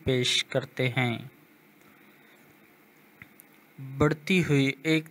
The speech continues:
دوسرے سے جڑی ہوئی دنیا میں فیشن ثقافتوں کے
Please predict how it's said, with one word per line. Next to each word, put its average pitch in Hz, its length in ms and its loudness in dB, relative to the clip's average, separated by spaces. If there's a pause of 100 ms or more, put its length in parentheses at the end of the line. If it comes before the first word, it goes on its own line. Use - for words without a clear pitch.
دوسرے 156 400 2
سے 143 240 2 (1400)
جڑی 151 400 2
ہوئی 143 200 2 (100)
دنیا 151 400 4
میں 131 460 0 (1400)
فیشن 151 720 2 (960)
ثقافتوں 143 760 0
کے 135 400 0